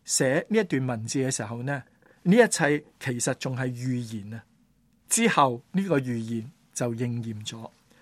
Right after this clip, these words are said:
因此我哋可以話，呢度係聖經當中最令人驚訝嘅記載之一。呢段經文呢，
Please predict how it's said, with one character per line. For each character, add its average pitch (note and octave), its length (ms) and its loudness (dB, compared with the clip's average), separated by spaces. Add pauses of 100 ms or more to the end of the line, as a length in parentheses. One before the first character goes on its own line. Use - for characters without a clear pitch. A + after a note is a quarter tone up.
(440)
因 C#4 220 4
此 D#3+ 300 4
我 D3+ 120 4
哋 C3 140 2
可 C3+ 140 0
以 C#3+ 100 0
話， A#2+ 260 -6 (540)
呢 A3 160 4
度 G#3 80 6
係 C#3+ 180 6
聖 C#3+ 200 0
經 F3 180 2
當 E3+ 260 2
中 D#3+ 240 0 (220)
最 E3 380 8 (100)
令 C#3+ 380 2
人 A#2+ 280 -6 (140)
驚 F3+ 260 2
訝 A#2+ 240 -2
嘅 B2 240 -6 (140)
記 A2+ 260 -4
載 A2+ 300 -8
之 - 220 -8
一。 - 20 -4
呢 - 1040 -2
段 E3+ 240 4
經 G#3+ 240 4
文 A2+ 240 -6
呢， C#3+ 180 -8